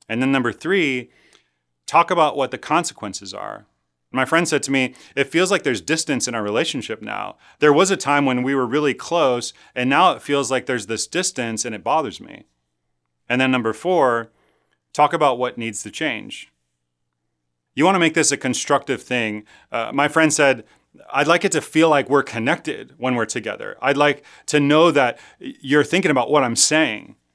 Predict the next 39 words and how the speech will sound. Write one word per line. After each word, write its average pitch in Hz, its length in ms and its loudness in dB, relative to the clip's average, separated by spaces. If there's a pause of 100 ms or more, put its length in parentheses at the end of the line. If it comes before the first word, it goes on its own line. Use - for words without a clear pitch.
(220)
and 135 140 0
that 143 180 4
when 143 200 0
we're 151 120 4
together, 143 500 2
you're 131 180 0
fully 131 360 -2
with 127 240 -4
me." 107 220 -16 (1160)
You 156 80 2
see, 196 220 2
it 196 60 4
was 208 200 4
possible 175 600 2
to 151 120 -10
resolve 147 480 2
this 127 180 -2
conflict 147 520 0
because 151 320 0
he 160 140 -4
named 147 460 -2
it. - 180 -16 (440)
He 165 120 -6
talked 190 280 2
about 160 220 4
it 127 80 -6
tactfully 131 640 -2
but 123 160 -2
directly. 117 640 -4 (680)
So - 140 -2
that's 156 240 2
the 147 60 -6
sixth - 280 -4
thing. 98 240 -10
D-, 127 140 -4 (180)
discuss 180 540 2
the 165 120 -6
problem 143 600 0 (280)
directly. 139 540 -4